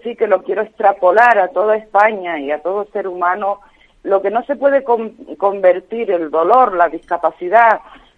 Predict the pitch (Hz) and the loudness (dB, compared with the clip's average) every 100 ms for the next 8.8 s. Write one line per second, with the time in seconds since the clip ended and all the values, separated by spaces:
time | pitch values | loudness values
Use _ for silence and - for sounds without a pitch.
0 | _ - 185 180 185 185 180 180 247 226 | _ 0 2 2 2 4 2 2 2 0
1 | - _ _ _ _ _ _ - 202 190 | -2 _ _ _ _ _ _ -4 -2 -2
2 | - - 262 269 240 214 233 - 262 285 | -8 -2 0 2 0 0 -2 -2 -4 -4
3 | 285 _ _ 185 175 175 170 165 160 - | -4 _ _ 2 4 6 6 4 2 -2
4 | - 285 285 247 - 196 226 226 214 180 | 0 0 2 -2 -2 -2 -2 -4 -2 -4
5 | 196 233 302 311 233 180 175 165 - 226 | -4 -8 -6 -4 -4 -4 0 0 0 -8
6 | 240 135 165 190 202 233 233 214 202 180 | -8 -6 -6 -2 2 4 4 2 0 -10
7 | 180 226 226 214 - 175 180 175 226 220 | -2 0 2 0 0 -4 -4 -4 -4 -4
8 | 214 185 175 202 277 254 302 | -6 -6 -8 -4 -2 -2 -4